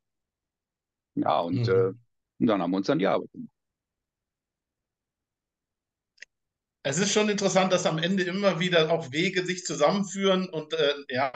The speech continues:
Speaker 2: okay, wenn man sie natürlich kennt und dann dich anruft und sagt, man will auch dein Netzwerk, äh, nutzen, dann hat das natürlich auch irgendwo einen Sinn, ähm, das Ganze. Aber, ähm,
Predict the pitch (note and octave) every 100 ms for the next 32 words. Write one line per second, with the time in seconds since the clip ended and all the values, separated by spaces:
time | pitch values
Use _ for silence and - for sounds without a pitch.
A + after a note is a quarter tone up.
0 | - D#3+ F3 C#3 D3 D#3+ D3+ D3 C#3 -
1 | - E3+ F3+ F#3 C#3+ - C3+ C3+ C3 -
2 | - - - D3 - D#3 D#3+ D#3 C#3+ C3
3 | D#3 C#3+ B2+ B2 D3 D3 - A#2 C3 -
4 | - D3 D3 - C#3 C3+ C#3 D#3 D3+ D#3
5 | C3 B2 D3+ D#3+ C3+ B2 B2 A#2+ A2+ A2
6 | - _ - - - _ - F3+ F3+ D3
7 | D3+ B2+ B2 A2+ C#3 E3 A3 - C#3 C#3
8 | C#3+ D3 D3 - D#3 E3 E3 G#3 - -
9 | - - _ - C#3 D3+ D#3+ D#3 D3+ D3+
10 | D3 D3+ D3 C#3+ -